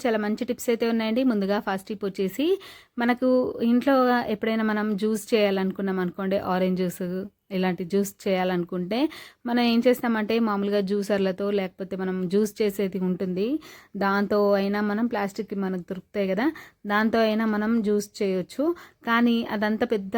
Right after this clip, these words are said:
పని అనుకుంటే మాత్రం ఇలా ట్రై చేయండి. ఈ జ్యూ-, ఈ పండు జ్యూస్ అయితే చాలా ఈజీగా వచ్చేస్తుందన్నమాట. ఏదైనా సరే, లేకపోతే నిమ్మ పండు ఎప్పుడైనా కొంచెం పెద్దవిగా ఉంటే వాటిలో నుంచి రసం తీయాలన్నా కానీ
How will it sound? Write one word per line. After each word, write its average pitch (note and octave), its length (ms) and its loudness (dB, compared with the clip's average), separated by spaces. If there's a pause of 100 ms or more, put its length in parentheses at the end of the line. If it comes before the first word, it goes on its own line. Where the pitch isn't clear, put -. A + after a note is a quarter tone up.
(120)
పని G#3 180 2
అనుకుంటే G#3 500 -2
మాత్రం G3+ 440 0
ఇలా A3 200 4
ట్రై G3 280 2
చేయండి. G#3 460 2 (420)
ఈ A#3+ 100 0
జ్యూ-, A#3 280 4
ఈ - 20 4 (120)
పండు A3+ 320 4
జ్యూస్ A3 320 0
అయితే A#3 220 0 (120)
చాలా G#3 260 2 (160)
ఈజీగా B3 340 4
వచ్చేస్తుందన్నమాట. G3 760 -2 (160)
ఏదైనా G#3 400 -2
సరే, A3+ 180 2 (180)
లేకపోతే G3+ 320 -2 (100)
నిమ్మ G3 180 0
పండు G3+ 320 -4
ఎప్పుడైనా F#3 340 -4
కొంచెం F#3+ 400 -10
పెద్దవిగా G#3+ 480 0
ఉంటే G#3 240 -4
వాటిలో G3 420 -6
నుంచి G#3+ 200 -6 (580)
రసం G#3+ 240 2
తీయాలన్నా G#3 520 2
కానీ G#3 280 -2